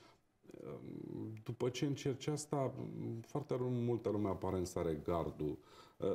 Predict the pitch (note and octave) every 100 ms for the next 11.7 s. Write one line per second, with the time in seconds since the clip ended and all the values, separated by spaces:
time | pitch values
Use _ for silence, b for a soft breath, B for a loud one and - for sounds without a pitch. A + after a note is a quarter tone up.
0 | - - E2+ D2 G#2+ A2 A#2 - G2 E2+
1 | - - - - F#2+ G#2 G#2+ A2 G#2+ A2+
2 | G#2+ F#2 G2+ - G#2 - A#2 G#2+ F#2+ G#2+
3 | G#2 G#2+ - G#2+ G#2 F2+ G2+ G#2 G#2 F2+
4 | G2 F#2+ - - - - - E2+ E2+ D#2+
5 | D#2+ - - - F#2 F#2 F2+ F2+ F#2 -
6 | E2 E2 D#2 D2 D2 - C#2+ C#2+ - D#2
7 | F2 - D#2 E2 E2 D#2+ E2+ E2+ E2 E2
8 | D#2+ D#2+ E2+ E2+ E2+ - E2+ D#2+ D#2 D2+
9 | D2+ - - - - _ _ _ _ _
10 | _ _ b b b b b b b b
11 | - D#2+ F2+ E2 - F#2+